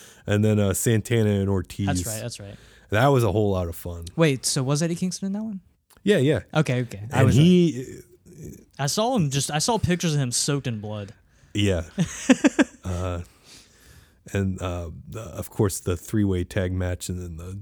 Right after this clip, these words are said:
Speaker 1: C M Punk Hangman. So basically, all that, all those, that, the last five matches are definitely, I would say, go out of your way and watch. But as far as ranking, um, I, I, it's not ter-, it's, like, probably somewhere in the middle, honestly, just because of, like, the lull of,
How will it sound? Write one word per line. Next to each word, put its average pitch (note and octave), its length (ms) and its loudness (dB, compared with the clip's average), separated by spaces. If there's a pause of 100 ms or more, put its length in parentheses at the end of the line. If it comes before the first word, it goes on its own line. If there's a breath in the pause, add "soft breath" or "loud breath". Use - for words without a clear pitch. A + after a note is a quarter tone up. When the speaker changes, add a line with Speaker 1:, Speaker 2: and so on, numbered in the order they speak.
Speaker 1:
C F#2+ 180 -6
M F2+ 120 -10
Punk F2+ 320 -12
Hangman. F#2+ 340 -8 (360 loud breath)
So E3+ 200 4
basically, D#3+ 520 0
all D#3+ 260 2
that, E3 300 2 (120)
all C#3 180 2
those, D3 220 4
that, C3+ 200 2
the C3 60 0
last D3+ 260 2
five C3 260 2
matches A#2 440 2
are F#2+ 100 0
definitely, G2 520 -2 (400)
I G#2 100 -6
would G2+ 140 -8
say, F#2+ 160 -6
go F2+ 160 -6
out F2 60 -6
of F2 60 -8
your F2 120 -8
way F2+ 120 -8
and F#2 100 -6
watch. G#2 140 -6 (260 loud breath)
But C#3 60 4
as C3 100 4
far C#4+ 200 2
as D3 100 2
ranking, C#3 440 4
um, F#2+ 400 -2 (420)
I, B2 280 -6
I, B2+ 140 0
it's C#3 180 0
not A3 280 2
ter-, C#3 320 -2
it's, B2+ 220 -2
like, G3+ 160 0
probably C4+ 260 0
somewhere C3+ 340 2
in G#2+ 60 2
the F#2 80 -2
middle, F#2 300 -4
honestly, A2+ 460 -2
just A2+ 180 -8
because G2+ 260 -4
of, G2 100 -6
like, F#2 260 -8 (420 soft breath)
the G#2+ 220 0
lull G#2 760 0
of, F#2 400 -8